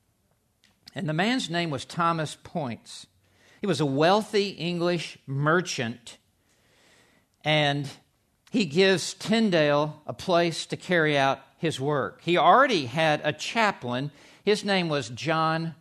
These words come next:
Rogers, who was a Catholic priest. And in the providence of God,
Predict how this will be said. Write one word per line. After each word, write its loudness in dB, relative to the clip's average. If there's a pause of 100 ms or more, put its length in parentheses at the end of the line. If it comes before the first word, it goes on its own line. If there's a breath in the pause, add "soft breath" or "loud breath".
Rogers, 0
who -2
was -2
a -2
Catholic -2
priest. -4 (1200 soft breath)
And 4
in 2
the 0
providence 2
of -2
God, 2